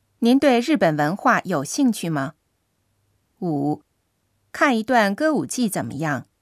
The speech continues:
六、买电器最好去秋叶原。七、这个季节没有相扑公演。八、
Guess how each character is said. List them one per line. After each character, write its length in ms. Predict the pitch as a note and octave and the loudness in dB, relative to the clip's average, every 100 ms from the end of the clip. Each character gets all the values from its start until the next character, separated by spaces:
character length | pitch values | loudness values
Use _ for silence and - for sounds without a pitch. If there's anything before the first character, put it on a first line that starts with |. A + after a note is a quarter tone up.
| _ _ _ _ _ _ _ _ _ | _ _ _ _ _ _ _ _ _
六、 340 | G#3+ E3+ - _ _ _ _ _ _ _ | 0 0 0 _ _ _ _ _ _ _
买 220 | G#3+ G3+ | 0 2
电 240 | A#3 C4 | 0 -2
器 380 | A#3 - A3 - | -2 -4 -4 -4
最 180 | - B3 | -4 -2
好 280 | G3 F3 C#3 | -2 0 0
去 320 | - - F3+ | -2 -6 -6
秋 240 | E3 - B3+ | -4 -2 0
叶 180 | G#3+ | -2
原。 400 | C#3 B2+ B2+ D#3 - _ _ _ _ _ _ _ _ _ _ | -2 -4 -4 -4 -8 _ _ _ _ _ _ _ _ _ _
七、 400 | - A#3+ A#3+ - _ _ _ _ _ _ | -6 -2 -2 -6 _ _ _ _ _ _
这 200 | - F4+ | -2 0
个 100 | C#4 | 0
季 180 | G#3 A#3 | 0 -2
节 360 | F#3+ F3 D#3+ - | -2 2 2 2
没 220 | G3 G#3+ | 0 2
有 180 | C#4+ D3 | 2 2
相 260 | C3+ G3 F#3+ | 0 -2 -2
扑 160 | - | -2
公 220 | F3 F#3+ | -2 0
演。 340 | F#3 C#3 G#2+ - _ _ _ _ _ _ _ _ _ | 0 -2 -6 -12 _ _ _ _ _ _ _ _ _
八、 320 | - F3 E3+ | -2 -2 -2